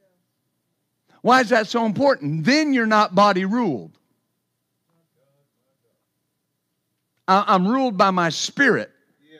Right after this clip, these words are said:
not by my body. Think, think about this. I've done a lot of work over the years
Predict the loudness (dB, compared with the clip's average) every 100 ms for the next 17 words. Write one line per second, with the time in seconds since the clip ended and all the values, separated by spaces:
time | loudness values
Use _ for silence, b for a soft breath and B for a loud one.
0 | -20 _ _ _ _ _ _ _ -8 -2
1 | -2 2 0 2 0 2 2 0 -4 -16
2 | _ _ _ _ _ _ _ _ _ _
3 | _ _ _ _ _ _ _ _ _ _
4 | _ _ _ _ _ _ _ _ _ _
5 | -4 -2 -2 -2 -2 -2 -2 -6 _ _
6 | -2 0 -2 -2 -2 2 2 0 -2 -2
7 | -4 -8 -6 -4 -4 -6 -12